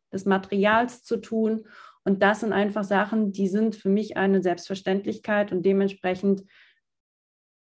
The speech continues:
dürfen sie meiner Meinung nach auch nicht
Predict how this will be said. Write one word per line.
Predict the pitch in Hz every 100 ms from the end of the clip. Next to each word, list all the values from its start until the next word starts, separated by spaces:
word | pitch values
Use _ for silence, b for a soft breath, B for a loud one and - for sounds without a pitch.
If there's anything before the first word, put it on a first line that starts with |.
| _ _ _
dürfen | 220 277 277 269
sie | 240
meiner | 220 196 208 196
Meinung | 180 190 202
nach | 190 185 190
auch | 185
nicht | 190 202 196 -